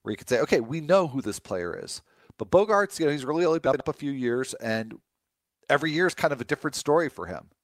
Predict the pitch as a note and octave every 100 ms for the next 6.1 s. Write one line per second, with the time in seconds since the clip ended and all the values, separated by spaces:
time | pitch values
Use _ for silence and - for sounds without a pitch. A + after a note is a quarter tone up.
0 | _ _ _ - - - D3+ C3 B2+ _
1 | _ - - - - - A#2 A2+ A2+ G2+
2 | - - _ _ - D3 E3+ E3 _ -
3 | D3+ B2+ C#3 B2 B2 B2 A#2 A2 A2+ -
4 | G#2 G2+ G#2 F#2+ - G#2 G2 G2 G2+ G2
5 | A2 A2 A#2 C#3 C3 A2+ G#2 - B2 A#2
6 | G#2